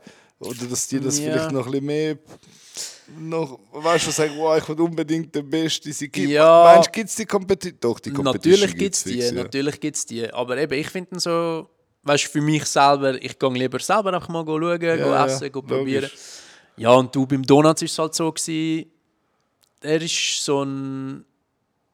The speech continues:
Speaker 2: wir haben vorher davon geredet, er ist einfach, weißt du, so ein richtiger Oldschool-Chef, so ein Oldschool-Koch, eben von nichts fu-, kommt nichts, er,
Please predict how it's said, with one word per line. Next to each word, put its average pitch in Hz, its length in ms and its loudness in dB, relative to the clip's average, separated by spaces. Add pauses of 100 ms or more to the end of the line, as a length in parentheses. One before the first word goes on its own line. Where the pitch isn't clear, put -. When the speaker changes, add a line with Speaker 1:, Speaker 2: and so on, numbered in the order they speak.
(540)
Speaker 2:
wir 123 140 -4
haben 135 120 -4
vorher 131 280 -6
davon 135 320 -6
geredet, - 260 -14
er 127 80 -6
ist 131 140 -6
einfach, - 280 -8
weißt 135 240 -6
du, 131 40 -6
so 123 60 -6
ein 120 160 -10
richtiger 135 540 -6
Oldschool-Chef, - 1500 -10
so - 140 -14
ein 117 80 -16
Oldschool-Koch, 139 840 -2 (960)
eben 143 400 0 (220)
von 123 220 -10
nichts 123 180 -6
fu-, 147 180 -10
kommt 160 400 -6
nichts, 160 340 -8
er, 120 300 -6